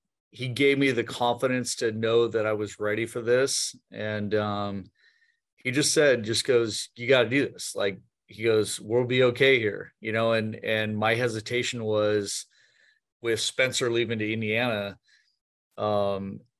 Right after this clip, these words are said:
and John going to the V N L, uh, or I think it was V N L, the first one, um, there wasn't gonna be anybody on campus. And, and I was just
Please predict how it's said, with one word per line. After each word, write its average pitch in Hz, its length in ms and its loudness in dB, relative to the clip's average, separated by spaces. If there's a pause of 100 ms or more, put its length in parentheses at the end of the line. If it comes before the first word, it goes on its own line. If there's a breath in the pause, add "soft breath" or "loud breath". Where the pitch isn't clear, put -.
(280)
and 107 240 -2
John 117 360 2
going 117 380 2
to 104 540 -4
the 101 180 -4
V 110 240 -2
N 107 80 0
L, 110 640 2
uh, - 380 -4 (140)
or 113 160 0
I 113 100 -2
think 123 160 -2
it 120 60 2
was 98 120 -2
V 110 140 -6
N 104 100 -4
L, 104 120 -2
the 98 100 -8
first 117 280 -4
one, 104 360 -6
um, 98 480 -4 (1200)
there 120 260 4
wasn't 120 260 4
gonna 127 120 0
be 117 160 0
anybody 117 380 2
on 104 100 -2
campus. 107 640 -4
And, 104 480 -4 (120)
and 104 460 0
I - 140 0
was 113 180 2
just - 340 0